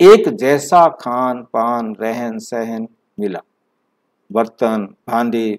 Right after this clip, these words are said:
मतलब जो भी सामान उनकी जो विचार थे वो एक समान थे। सारी सभ्यताएं दो हज़ार सन से पहले की, आज से दो हज़ार साल से पहले की। तो जो वो आए, वो जहां रहे,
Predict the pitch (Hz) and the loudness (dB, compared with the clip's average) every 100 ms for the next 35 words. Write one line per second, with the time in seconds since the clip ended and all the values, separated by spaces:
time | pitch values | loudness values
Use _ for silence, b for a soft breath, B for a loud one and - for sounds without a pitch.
0 | - 123 123 117 170 196 214 160 135 123 | -6 -4 -2 4 4 4 2 0 -2 -2
1 | 123 _ _ _ 139 147 151 131 135 117 | -4 _ _ _ -6 -2 0 4 4 2
2 | 131 135 139 - 123 117 - _ - 147 | 6 8 8 6 -6 -6 -8 _ 0 0
3 | 151 165 185 185 - 107 92 92 _ _ | 4 6 6 4 -6 -6 -8 -12 _ _
4 | _ _ _ _ _ _ _ _ _ _ | _ _ _ _ _ _ _ _ _ _
5 | - 165 202 - 156 156 156 131 127 - | 6 8 8 6 2 2 4 2 2 -8
6 | _ _ 143 160 143 123 117 117 _ _ | _ _ 4 4 4 2 2 2 _ _
7 | _ _ _ _ _ - 127 113 113 143 | _ _ _ _ _ -2 0 0 0 -2
8 | 180 _ _ 156 143 120 95 - 101 123 | -2 _ _ 2 4 4 -2 -6 -2 0
9 | 147 120 131 113 113 110 120 110 - 170 | 0 2 2 2 0 -2 -4 -6 -4 -6
10 | - _ - - 110 95 - _ _ _ | -6 _ -2 0 0 -2 -6 _ _ _
11 | _ _ _ - 143 139 202 185 151 170 | _ _ _ 2 4 8 8 8 6 4
12 | 185 156 185 202 214 - _ _ - 165 | 6 8 10 10 6 0 _ _ 2 4
13 | 151 160 180 185 185 185 | 8 6 8 8 8 8